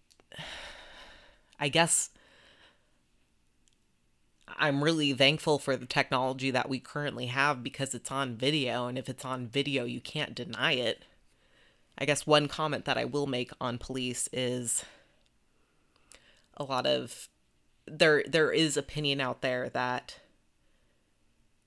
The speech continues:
we shouldn't be pushing for body cams on law enforcement because body cams won't stop the killings. We're not trying, we're not saying that body cams will stop the killings,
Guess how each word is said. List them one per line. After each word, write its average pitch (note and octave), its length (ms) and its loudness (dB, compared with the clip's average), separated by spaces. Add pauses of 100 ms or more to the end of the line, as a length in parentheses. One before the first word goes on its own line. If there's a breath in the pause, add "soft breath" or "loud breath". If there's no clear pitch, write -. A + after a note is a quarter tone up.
(640)
we D3 120 -4
shouldn't C#3 320 2
be C#3 100 0
pushing C#3 380 -2
for C3 140 -4
body A#2+ 300 -4
cams B2+ 380 -4
on C3 120 -4
law A#2 160 -2
enforcement B2 600 -4
because B2 320 -4
body B2 280 -4
cams B2 440 -6
won't A#2+ 240 -6
stop - 360 -6
the - 60 -12
killings. - 800 -8 (680 soft breath)
We're C#3 120 -2
not C#3+ 200 0
trying, D3 480 0 (280)
we're D3+ 200 -2
not D#3 220 2
saying C3+ 460 0
that - 180 -4
body A#2 240 -2
cams B2+ 340 -8
will A#2+ 160 -6
stop - 380 -2
the A#2+ 100 -10
killings, F3 720 -6